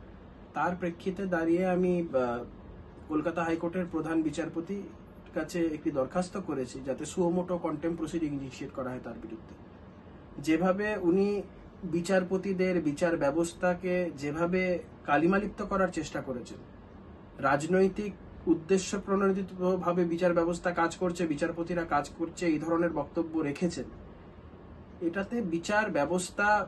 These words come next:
বিচারপতিদের সম্মানহানি হয়েছে বলে আমি মনে করি। গোটা সিস্টেমটা এটাতে ব্যাডলি এফেক্টেড হয়েছে একজন মুখ্যমন্ত্রীর বক্তব্যে।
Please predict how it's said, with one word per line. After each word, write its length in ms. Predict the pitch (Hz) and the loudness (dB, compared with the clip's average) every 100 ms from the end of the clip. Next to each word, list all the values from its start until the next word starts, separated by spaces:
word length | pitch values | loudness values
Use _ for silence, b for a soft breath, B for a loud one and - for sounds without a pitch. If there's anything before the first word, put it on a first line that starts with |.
| 160 | -2
বিচারপতিদের 760 | 156 185 185 175 165 190 190 | 0 2 2 2 0 2 0
সম্মানহানি 640 | 180 160 151 190 185 185 190 | 0 2 4 4 4 4 4
হয়েছে 280 | 185 185 | 4 2
বলে 200 | 190 196 | 0 4
আমি 120 | 190 196 | 4 4
মনে 260 | 165 170 | 6 4
করি। 200 | 175 180 | 4 -2
গোটা 360 | 208 156 156 180 | -2 -2 0 0
সিস্টেমটা 580 | - 170 - 208 202 208 | 0 -4 -4 -6 -2 0
এটাতে 520 | 196 190 185 196 175 - - 156 | 2 0 0 0 0 -4 -14 -2
ব্যাডলি 380 | 160 185 202 | 4 4 4
এফেক্টেড 440 | 202 180 185 196 180 | 0 0 -2 -2 0
হয়েছে 240 | 185 175 196 - - | 0 0 -6 -8 -8
একজন 240 | 160 165 | 0 2
মুখ্যমন্ত্রীর 600 | 156 156 185 185 185 196 | 2 0 0 0 0 0
বক্তব্যে। 500 | 170 156 175 165 170 | -2 -4 -4 -4 -6